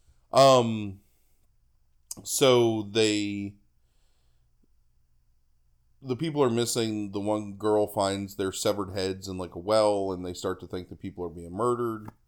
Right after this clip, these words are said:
Um, it's then revealed that Muffy has a twin sister named Buffy who's, like, psychotic, and they think that she's killing everybody.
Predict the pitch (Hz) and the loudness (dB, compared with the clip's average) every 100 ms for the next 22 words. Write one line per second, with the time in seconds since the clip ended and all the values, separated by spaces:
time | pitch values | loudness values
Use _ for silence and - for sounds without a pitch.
0 | _ _ _ _ - 98 92 90 87 85 | _ _ _ _ -2 2 2 0 -6 -12
1 | 82 _ - _ _ _ _ _ 113 117 | -16 _ -20 _ _ _ _ _ -4 -4
2 | 120 117 110 101 104 104 101 92 95 92 | 0 0 0 -4 -2 -2 -2 -2 -2 -2
3 | 90 _ _ _ _ _ _ _ 110 107 | -6 _ _ _ _ _ _ _ 0 0
4 | 101 110 101 101 92 95 87 104 98 - | 0 -4 -4 -4 -4 -6 -10 -8 -6 -6
5 | 95 95 92 90 87 95 - 92 90 92 | -8 -8 -10 -8 -4 -4 -4 -10 -10 -12
6 | 90 87 85 - - 85 98 98 95 92 | -10 -10 -10 -12 -14 -10 -6 -4 -4 -10
7 | _ _ _ _ _ _ - 104 98 104 | _ _ _ _ _ _ -8 -6 -4 -6
8 | 92 85 - 107 - 107 101 98 95 95 | -6 -10 -8 -8 -8 -6 -4 -4 -6 -6
9 | 92 92 92 95 | -4 -4 -6 -12